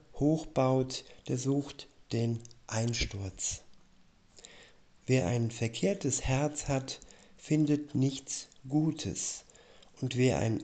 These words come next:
arglistige, eine arglistige Zunge hat, fällt ins Unglück. Wer einen Toren zeugt, der hat Kummer. Und der Vater eines Narren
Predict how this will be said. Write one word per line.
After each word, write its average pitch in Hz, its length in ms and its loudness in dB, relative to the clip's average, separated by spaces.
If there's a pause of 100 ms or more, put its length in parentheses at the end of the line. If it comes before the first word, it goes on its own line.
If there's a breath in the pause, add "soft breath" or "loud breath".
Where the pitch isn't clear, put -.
arglistige, 131 960 0 (260 loud breath)
eine 117 380 0
arglistige 123 640 -2
Zunge 135 460 2
hat, 127 320 -2 (340 loud breath)
fällt 139 540 -2 (200)
ins 120 480 -2 (240)
Unglück. 113 800 -4 (1300 loud breath)
Wer 127 160 4
einen 117 340 2
Toren 156 600 4
zeugt, 147 560 0 (440 loud breath)
der 127 180 2
hat 131 260 -2 (100)
Kummer. 120 580 0 (640 loud breath)
Und 123 400 -2
der 117 100 2
Vater 131 580 0 (220 loud breath)
eines 113 440 -2
Narren 127 520 2